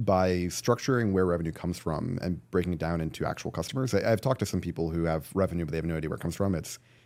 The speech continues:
you know, Shopify pays me, it's great. Um, I think having clear structure on where revenue comes from, what drivers do you control, what you need to do to control those things, and then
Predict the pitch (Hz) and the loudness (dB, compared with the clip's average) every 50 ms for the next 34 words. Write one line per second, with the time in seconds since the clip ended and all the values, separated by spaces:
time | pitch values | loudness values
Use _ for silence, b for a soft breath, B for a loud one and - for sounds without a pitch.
0 | b - - 85 76 - - - 95 - - 95 87 82 82 - - 85 - - | b -6 -4 -2 -2 0 2 2 2 4 4 2 2 2 2 0 -2 -2 -2 -2
1 | 73 76 - - 80 78 71 - - b b b b b b b - 82 80 76 | -4 -6 -4 -4 -2 -2 -2 -4 -6 b b b b b b b -2 0 0 0
2 | 73 78 76 - - 104 107 110 104 107 107 107 101 104 101 95 92 90 87 85 | 0 0 -2 -2 0 0 0 2 2 0 0 0 2 2 2 2 2 0 0 -2
3 | 90 - - - - 113 110 107 107 - - 101 98 - - - 110 95 87 82 | -4 -6 -8 -6 -2 0 0 0 0 0 0 -2 -2 -2 0 0 0 2 2 2
4 | 82 85 85 90 92 87 87 78 71 - 85 78 - - 82 80 82 95 101 - | 0 2 2 2 2 0 0 -4 -4 -4 -6 -6 -6 -4 -4 0 0 0 0 2
5 | 101 104 113 107 104 98 85 82 98 92 - 90 82 - - 85 92 107 131 147 | 2 2 2 2 0 0 0 0 -2 -2 -2 -2 -4 -4 -2 -2 0 0 0 -2
6 | 175 165 - - - 98 98 95 - 104 104 98 95 85 - 87 92 92 85 82 | -4 -6 -10 -10 -4 -2 0 0 0 0 0 0 0 -2 -4 -2 -2 -2 -2 -4
7 | - 82 - - 80 85 92 95 - - 120 123 123 120 110 95 90 87 85 85 | -6 -8 -6 -4 -2 -2 -2 -2 -2 -2 0 0 0 0 0 0 0 0 0 0
8 | 80 80 | -2 -4